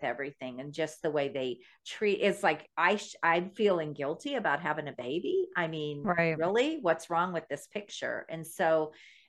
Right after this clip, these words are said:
Speaker 1: um, those are the things to me that people should, should be more, more concerned with. And, you know, if they get into entrepreneurship,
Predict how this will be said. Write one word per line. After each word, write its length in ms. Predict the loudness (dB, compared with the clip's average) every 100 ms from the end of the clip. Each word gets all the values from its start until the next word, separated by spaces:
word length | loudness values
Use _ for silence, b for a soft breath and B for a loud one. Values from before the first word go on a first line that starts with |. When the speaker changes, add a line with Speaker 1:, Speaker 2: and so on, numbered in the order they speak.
| _
Speaker 1:
um, 360 | 0 0 0 -6 -14 0
those 280 | 4 6 6
are 80 | 2
the 140 | 0
things 520 | -2 -4 -4 -8 -12 -10
to 120 | -8
me 500 | -4 -4 -4 -6 -4
that 340 | -2 -2 -4 -4
people 300 | -2 -2 -6
should, 420 | -4 -6 -6 -12 _ _ _ _ _ _ _ _ _ _ _ -6
should 260 | -2 -2
be 140 | -2 -2
more, 560 | 0 0 0 0 -6 -16 _ _ _ _
more 400 | -8 -2 0 0
concerned 580 | -2 -8 -6 -4 -4 -6
with. 300 | -8 -8 -10 -10 -8
And, 420 | -6 -6 -8 -12 b b b b _ _ _ -4
you 100 | -2
know, 140 | 0
if 120 | 0
they 140 | 0 2
get 180 | 0 -2
into 200 | -2 -2
entrepreneurship, 800 | -2 -4 -6 -4 -4 -4 -4